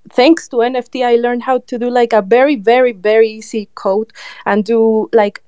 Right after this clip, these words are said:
a H T M L, uh, music player instead of, of the, of the wav, uh, or M P three thing of hand. So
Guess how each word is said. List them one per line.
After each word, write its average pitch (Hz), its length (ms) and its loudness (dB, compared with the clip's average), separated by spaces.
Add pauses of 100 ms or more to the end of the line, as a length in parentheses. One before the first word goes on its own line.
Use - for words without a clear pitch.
(400)
a 196 340 2
H 220 300 0
T 233 160 0
M 208 160 0
L, 202 280 2 (100)
uh, 185 120 0
music 262 440 -2
player 220 380 2
instead 214 440 2
of, 190 400 2 (100)
of 180 240 0
the, 175 760 0 (180)
of 190 220 -2
the 180 160 0
wav, 196 500 0
uh, 185 340 -6
or 185 200 2
M 185 160 -2
P 180 240 -8
three 185 360 -6
thing 185 300 -2
of 175 180 -2
hand. 220 200 0 (380)
So 269 360 0